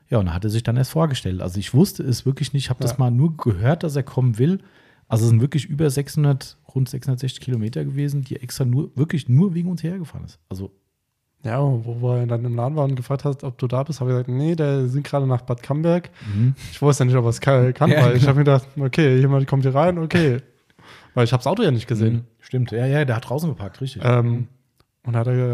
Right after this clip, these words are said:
Speaker 2: ge-, gesagt, „Ja, soll ich mir was ausrichten?“ „Ja, ich hab, äh, was, äh, für ihn mitgebracht.“ Er hat gesagt, „Ich kann's ihm gern geben und
Speaker 1: <laughs>
Speaker 2: schreib's auf, für wen es ist.“ Hab ich einen Namen aufgeschrieben.
Speaker 1: Mhm.
Speaker 2: Ich wusste aber nicht, dass
Speaker 1: Dass er das ist,
Speaker 2: dass
Speaker 1: ja.
Speaker 2: er das ist.
Speaker 1: Genau, ja, ja, genau,
Speaker 2: Er
Speaker 1: weil
Speaker 2: sagt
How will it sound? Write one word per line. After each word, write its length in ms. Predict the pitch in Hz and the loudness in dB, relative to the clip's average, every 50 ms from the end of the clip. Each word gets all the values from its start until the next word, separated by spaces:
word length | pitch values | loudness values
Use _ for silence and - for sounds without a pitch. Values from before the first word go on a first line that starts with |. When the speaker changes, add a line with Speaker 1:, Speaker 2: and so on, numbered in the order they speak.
| 117 120 | -2 0
Speaker 2:
ge-, 80 | 123 | 0
gesagt, 220 | 120 117 123 120 - | 0 0 -2 -2 -2
„Ja, 80 | 123 | 0
soll 140 | 117 131 147 | 2 2 0
ich 100 | 147 - | 0 0
mir 80 | 147 131 | -2 -2
was 100 | 120 143 | -2 -2
ausrichten?“ 380 | 156 165 - - 131 - 139 | -4 -6 -6 -8 -8 -6 -4
„Ja, 160 | 123 131 160 170 | -4 -2 -2 -2
ich 100 | - - | -4 -4
hab, 140 | 139 - - | -8 -6 -2
äh, 40 | 156 151 143 139 135 | 0 0 0 2 0
was, 180 | 131 120 - 151 | -2 -2 -2 -4
äh, 80 | 135 | -4
für 180 | 123 - - 127 | -4 -2 -2 0
ihn 100 | 127 127 | 0 0
mitgebracht.“ 600 | 151 165 - 175 170 - - 147 151 135 - - | 0 -2 -2 -6 -6 -4 -4 -4 -4 -4 -4 -8
Er 60 | 143 | -6
hat 60 | 139 131 | -6 -4
gesagt, 320 | 127 127 127 131 - _ | -2 -4 -4 -6 -8 _
„Ich 100 | 170 - | -18 -12
kann's 300 | - - 113 131 123 - | -6 -4 -2 -2 -2 -2
ihm 60 | 135 123 | -4 -2
gern 260 | 123 120 113 117 117 | -2 0 -2 -2 -2
geben 440 | - 123 135 156 175 196 196 190 185 | -2 0 0 0 0 0 -2 -2 -2
und 340 | 151 147 147 143 135 139 - - - | -2 0 0 -2 -2 -4 -8 -14 -20
Speaker 1:
<laughs> 80 | _ | _
Speaker 2:
schreib's 380 | - - - 147 127 127 135 - | -14 -12 -6 -4 -4 -4 -4 -4
auf, 180 | - 151 160 - | -4 -4 -2 -2
für 160 | 165 139 127 | 0 2 2
wen 220 | 127 123 120 123 | 2 2 2 0
es 200 | 127 147 165 175 - | -2 -4 -4 -6 -6
ist.“ 40 | - - - - _ _ _ _ | -12 -20 -20 -20 _ _ _ _
Hab 120 | - 110 | -8 -6
ich 100 | 107 - - | -6 -2 -2
einen 60 | 123 | -2
Namen 200 | 110 110 117 113 | 0 0 0 0
aufgeschrieben. 680 | 110 110 151 160 - - 185 101 101 101 113 202 208 214 | 0 -2 -2 -2 -4 -4 -2 -2 0 0 0 0 0 -2
Speaker 1:
Mhm. 40 | 208 - - _ _ _ _ _ _ _ _ _ _ | -4 -8 -18 _ _ _ _ _ _ _ _ _ _
Speaker 2:
Ich 140 | - 123 - | -16 -10 -4
wusste 200 | 127 120 120 131 | -4 -2 -2 -2
aber 100 | 113 113 | -2 0
nicht, 140 | 120 117 - | -2 0 -2
dass 320 | 120 110 - - - - - _ _ _ _ _ _ _ _ | -4 -4 -6 -10 -14 -18 -20 _ _ _ _ _ _ _ _
Speaker 1:
Dass 100 | - 98 | -12 -8
er 140 | 107 117 117 | -6 -2 -2
das 160 | 113 101 85 | -2 -2 -2
ist, 60 | 95 | -2
Speaker 2:
dass 120 | 127 113 104 | -2 -2 0
Speaker 1:
ja. 80 | 104 | 0
Speaker 2:
er 120 | 131 135 131 | 0 0 0
das 100 | 123 156 | 0 0
ist. 120 | 214 196 | 0 0
Speaker 1:
Genau, 220 | - 110 95 92 | 0 0 0 0
ja, 120 | 98 110 117 | 0 2 2
ja, 120 | 120 120 117 | 2 2 2
genau, 140 | 117 117 | 2 2
Speaker 2:
Er 60 | 107 - | 2 2
Speaker 1:
weil 120 | - 98 | 0 0
Speaker 2:
sagt 100 | 95 92 | -2 -4